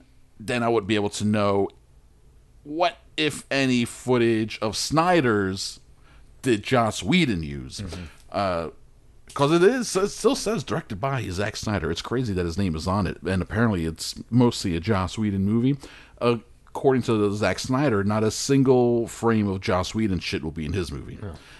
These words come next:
Speaker 1: And his movie is double the length. And, uh, I'm only seeing a few things online so far, but early word is, and this isn't a surprise, but early word is, the four-hour version of this movie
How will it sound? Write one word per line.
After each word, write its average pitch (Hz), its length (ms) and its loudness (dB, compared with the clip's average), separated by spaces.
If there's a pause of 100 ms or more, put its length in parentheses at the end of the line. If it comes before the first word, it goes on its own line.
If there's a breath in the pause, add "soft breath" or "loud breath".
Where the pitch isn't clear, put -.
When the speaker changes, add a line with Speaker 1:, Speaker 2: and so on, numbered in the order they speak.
(120)
Speaker 1:
And 104 240 0
his 123 160 2
movie 104 200 0
is 92 140 -6
double 92 260 0
the 82 100 -4
length. 82 300 -4 (220 loud breath)
And, 139 540 2 (100)
uh, 117 260 4
I'm 131 140 2
only 151 160 4
seeing 160 240 -2
a 127 40 0
few 170 220 -6
things 151 320 -2
online 147 440 2
so 120 200 2
far, 98 380 2
but 101 260 -2
early 165 320 4
word 160 320 4
is, 104 200 2
and 117 100 0
this 175 160 0
isn't 220 220 2
a 202 160 0
surprise, 147 720 -2 (340)
but 85 140 -6
early 160 340 2
word 113 300 0
is, 71 260 -10 (300 soft breath)
the 90 160 -4
four-hour 190 720 2
version 120 640 0
of 120 160 -4
this 135 240 -4
movie 76 400 -4